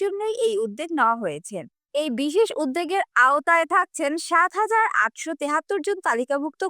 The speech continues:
কর্মী। তারা কনস্ট্রাকশন ও ট্যুরিজম, এই দুই সেক্টরে প্রশিক্ষণ শেষে সরকার নির্ধারিত অভিবাসন ব্যয় মাত্র এক লক্ষ বাষট্টি হাজার পাঁচশো টাকায়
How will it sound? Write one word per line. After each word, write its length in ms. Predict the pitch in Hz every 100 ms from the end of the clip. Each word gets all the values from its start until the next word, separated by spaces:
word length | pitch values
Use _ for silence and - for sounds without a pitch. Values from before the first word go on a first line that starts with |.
| 269
কর্মী। 340 | 214 185 185 175 _ _ -
তারা 200 | 262 269 269
কনস্ট্রাকশন 680 | 269 320 - 440 427 427 453 - 508
ও 20 | 247 254 -
ট্যুরিজম, 560 | 339 392 403 381 240 262 - 240
এই 80 | 240 220
দুই 160 | 330 392
সেক্টরে 400 | 427 - 453 262 269
প্রশিক্ষণ 480 | 269 247 285 - 294 262
শেষে 260 | 302 - 349 -
সরকার 380 | 311 294 330 392 381
নির্ধারিত 440 | 240 202 254 226 349 523 466
অভিবাসন 500 | 247 339 403 - 415 349
ব্যয় 240 | 220 185 240 - 302
মাত্র 280 | 349 370 - 427 - - 262
এক 60 | 302 277
লক্ষ 240 | 269 - 370 285
বাষট্টি 380 | 233 311 330 392 392
হাজার 240 | 403 415 -
পাঁচশো 340 | 233 233 - 254 269
টাকায় 300 | 269 220